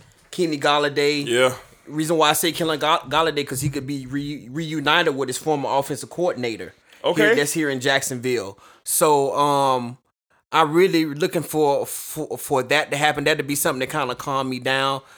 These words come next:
Speaker 1: But it still moves to, it still moves to be made out here. You got Juju Smith still out here. You have, you have other big names out here that you can sign. You still got Bud Dupree,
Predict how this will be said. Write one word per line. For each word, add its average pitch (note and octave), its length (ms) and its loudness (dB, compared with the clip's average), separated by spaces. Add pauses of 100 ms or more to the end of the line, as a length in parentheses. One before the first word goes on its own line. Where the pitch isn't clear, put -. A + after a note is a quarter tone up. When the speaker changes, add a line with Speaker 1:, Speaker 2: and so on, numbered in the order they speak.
(140)
Speaker 1:
But E3 100 0
it F3+ 60 2
still B3 260 2
moves A3 300 -2
to, E3 220 -8
it F#3 120 0
still C#4 280 0
moves A#3+ 280 -2
to A3+ 60 -8
be A3 160 -2
made A3 240 2
out G#3+ 100 2
here. G3 160 0
You D#3+ 160 -4
got D3+ 240 4
Juju E3 280 -8
Smith D#3+ 320 -4
still E3+ 380 -2
out D#3+ 160 2
here. E3 360 -4 (420)
You G3+ 120 0
have, A3+ 320 4
you A#3 120 -2
have G#3+ 300 4
other G#3 260 2
big D#3+ 280 -2
names E3+ 460 -2
out E3 120 0
here F3+ 140 -2
that C#3+ 220 -6
you G3 60 -8
can C3+ 160 -10
sign. F3+ 340 0
You E3 60 -6
still F3 240 -2
got C#3+ 260 2
Bud C#3+ 240 0
Dupree, E3+ 520 -6